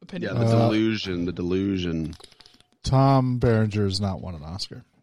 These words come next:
Speaker 3: He was nominated for Best Supporting Actor for Platoon, and that was a long time ago.
Speaker 2: Yeah, Platoon. Yeah, that was, like, early eighties, right? Platoon.
Speaker 3: Yeah, yeah. So.
Speaker 1: Um.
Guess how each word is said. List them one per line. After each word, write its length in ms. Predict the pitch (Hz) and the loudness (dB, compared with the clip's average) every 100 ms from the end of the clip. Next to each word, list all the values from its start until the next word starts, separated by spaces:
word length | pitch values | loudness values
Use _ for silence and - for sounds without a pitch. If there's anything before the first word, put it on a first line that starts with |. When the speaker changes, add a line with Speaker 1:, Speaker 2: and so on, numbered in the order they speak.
| _ 262 | _ -12
Speaker 3:
He 80 | 135 | -4
was 180 | 131 113 | -2 0
nominated 540 | 120 120 117 117 107 | 2 2 2 0 0
for 100 | 104 | -4
Best 220 | 110 110 - | -2 -2 -2
Supporting 380 | - 117 110 | 0 0 0
Actor 260 | 107 104 110 | -2 -4 -6
for 160 | - 104 | -8 -8
Platoon, 540 | 104 101 120 123 127 | -8 -6 -2 -2 0
and 100 | 107 | -2
that 100 | 98 | -4
was 140 | 98 | -6
a 40 | 87 | -8
long 500 | 80 92 90 90 92 | -8 -6 -6 -8 -10
time 240 | - 80 | -14 -18
ago. 180 | 78 95 - _ _ _ _ _ _ - | -18 -20 -20 _ _ _ _ _ _ -4
Speaker 2:
Yeah, 240 | 110 113 | 0 0
Platoon. 340 | - 92 107 104 | -2 -8 -6 -4
Yeah, 160 | 92 | -4
that 80 | 92 | -4
was, 100 | 95 | -6
like, 200 | 90 82 _ | -8 -12 _
early 300 | - 98 95 | -12 -8 -4
eighties, 360 | 85 117 92 90 | -2 -2 -2 -4
right? 220 | 87 113 | -8 -8
Platoon. 400 | 104 90 98 110 | -10 -10 -6 -6
Speaker 3:
Yeah, 200 | 101 85 - - _ _ | -8 -12 -16 -20 _ _
yeah. 120 | 87 - _ _ _ _ _ _ _ _ _ _ _ _ _ _ - | -18 -18 _ _ _ _ _ _ _ _ _ _ _ _ _ _ -20
So. 960 | 87 87 _ _ _ _ _ _ _ 240 | -18 -18 _ _ _ _ _ _ _ 0
Speaker 1:
Um. 640 | 233 226 226 214 208 | 2 2 2 0 0